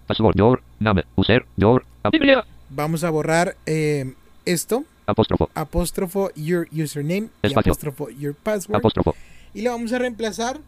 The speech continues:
Speaker 1: Yo username selecciona, apóstrofo de ser, apóstrofo select, cortar,
Speaker 2: por
Speaker 1: selección
Speaker 2: nuestro
Speaker 1: eliminada.
Speaker 2: nombre de usuario, que en este caso es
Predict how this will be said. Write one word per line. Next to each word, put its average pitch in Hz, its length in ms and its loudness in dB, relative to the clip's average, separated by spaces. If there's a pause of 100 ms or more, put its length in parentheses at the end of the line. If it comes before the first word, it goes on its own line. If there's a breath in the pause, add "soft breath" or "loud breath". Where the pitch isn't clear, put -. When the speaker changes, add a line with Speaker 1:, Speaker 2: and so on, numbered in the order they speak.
Speaker 1:
Yo 104 160 4
username 107 460 2
selecciona, 98 360 2
apóstrofo 101 360 0
de 123 60 2
ser, 107 100 2
apóstrofo 101 340 0
select, 117 220 0
cortar, 104 300 2
Speaker 2:
por - 80 -8
Speaker 1:
selección 98 220 2
Speaker 2:
nuestro 123 180 4
Speaker 1:
eliminada. 160 260 4
Speaker 2:
nombre 160 200 0
de 160 40 2
usuario, 220 320 2
que 185 80 -4
en 165 60 -2
este 156 140 -8
caso 160 240 -4
es 175 180 -6